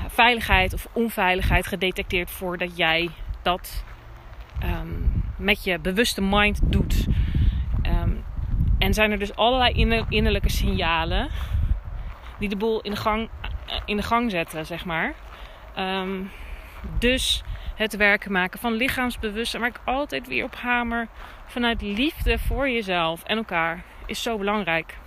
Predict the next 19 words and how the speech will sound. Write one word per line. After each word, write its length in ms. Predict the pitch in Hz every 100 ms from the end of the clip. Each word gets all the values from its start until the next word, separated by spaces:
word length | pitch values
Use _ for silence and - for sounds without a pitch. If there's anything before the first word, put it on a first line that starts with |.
| - - - - - - - - - - -
Ehm, 380 | 220 220 214 220 - - - - - - - - - - - - - - - - - - - - - - - - - - - - - -
en 340 | 285 302 269
om 140 | 262 262
nog 220 | 277 -
even 280 | 262 285 277
het 120 | -
verhaaltje 320 | 240 254 233
rond 180 | 240 247
te 80 | 233
maken, 640 | 208 196 196 190 185 190 - -
ehm, 340 | - 196 196 190 196 - - - - - - - -
dit 140 | -
gekoppeld 580 | - 190 269 240 220 -
aan 160 | 208 208
opwinding 380 | 226 208 220 208
en 80 | -
angst. 540 | 220 233 196 - - - - - - - -
Nogmaals, 760 | 214 285 - 214 180 - - - - - - -
opwinding, 880 | - 339 240 208 180 165 165 165 165